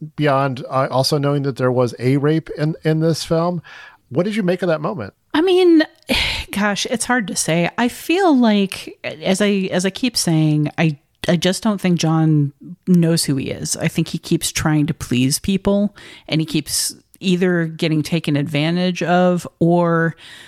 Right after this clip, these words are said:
Speaker 2: finding himself in situations where he just hasn't correctly negotiated what the rules are. The, the sequence where he, he thinks he's managed to successfully negotiate a truck driver into dropping him off in Sydney,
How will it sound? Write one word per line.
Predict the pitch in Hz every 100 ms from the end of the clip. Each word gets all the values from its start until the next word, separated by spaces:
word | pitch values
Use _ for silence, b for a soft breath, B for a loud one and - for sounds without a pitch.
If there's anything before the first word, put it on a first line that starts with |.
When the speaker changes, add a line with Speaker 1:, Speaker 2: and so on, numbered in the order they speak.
| B
Speaker 2:
finding | - 214 208 233 220
himself | 202 - 180 -
in | 160
situations | - 156 156 151 147 143 143 -
where | 143 143
he | - 165 151
just | 147 139 -
hasn't | - 147 143 139 - -
correctly | - 156 143 - 135 127
negotiated | 123 131 135 - 76 147 135 -
what | 60 -
the | -
rules | - - -
are. | - - - - B B B B
The, | - - B B B B B -
the | 214
sequence | - - - 226 226 233 240 -
where | 196 190
he, | 175 175 170 -
he | 190
thinks | 175 - 202 214 -
he's | - 175
managed | 180 175 175 -
to | 160
successfully | - - 156 165 - 175
negotiate | 160 147 147 151 165 156 156 - B B B -
a | 160
truck | - 165 156
driver | - 175 170 180
into | 175 160
dropping | 160 143 - 170
him |
off | 165 160 -
in | 156
Sydney, | - - 151 160 180 185